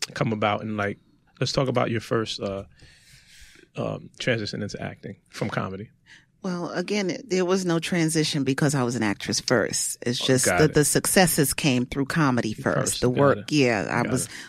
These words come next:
Speaker 2: on television telling jokes before I was on television,
Speaker 1: Comic View.
Speaker 2: you know, yeah.
Speaker 1: Absolutely.
Speaker 2: So before acting, but, um, opportunities arose because of comedy.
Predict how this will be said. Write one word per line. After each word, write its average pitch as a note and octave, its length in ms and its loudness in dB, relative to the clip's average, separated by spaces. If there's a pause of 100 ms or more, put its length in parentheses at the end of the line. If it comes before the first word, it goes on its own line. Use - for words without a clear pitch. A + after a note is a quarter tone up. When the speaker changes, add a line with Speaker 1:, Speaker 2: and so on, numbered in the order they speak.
Speaker 2:
on D3+ 200 4
television C#3+ 640 2
telling C3+ 360 2
jokes C#3+ 460 0
before A#2 480 -2
I G#2 60 0
was A2 260 -4
on G#2 160 -4
television, A#2+ 460 -4
Speaker 1:
Comic F#3 300 -2
View. G2+ 140 -8
Speaker 2:
you D3 160 0
know, A2 220 0
yeah. A#2 300 -2 (100)
Speaker 1:
Absolutely. - 360 -12
Speaker 2:
So A#2 280 -2 (320)
before C#3 340 -2
acting, C3+ 520 -4
but, C3 280 -4
um, C3+ 380 -2 (500)
opportunities F#3+ 760 0
arose D#3 720 0 (720)
because D#3+ 440 -4
of C#3 120 -10
comedy. A#2+ 520 -6